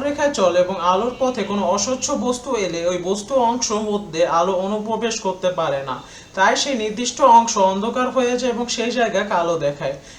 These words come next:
এভাবে কোনো বস্তু আলো যাতে বাধা দিলে আলোর উৎসের বিপরীতে ছায়া সৃষ্টি হয়।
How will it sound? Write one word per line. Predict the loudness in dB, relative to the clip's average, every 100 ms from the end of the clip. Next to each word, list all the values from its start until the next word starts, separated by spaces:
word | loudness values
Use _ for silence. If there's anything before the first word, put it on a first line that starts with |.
| -4
এভাবে | 0 2 2 2
কোনো | 0 0
বস্তু | 0 -2 -4 0
আলো | 4 4 2
যাতে | -2 -4 -4
বাধা | 0 2 2 0
দিলে | 0 2
আলোর | 2 2 0 -2
উৎসের | -4 -4 -2 0
বিপরীতে | -2 -4 -6 -4 -4 -4
ছায়া | 0 0
সৃষ্টি | 0 -4 -8 -10 -8
হয়। | -6 -8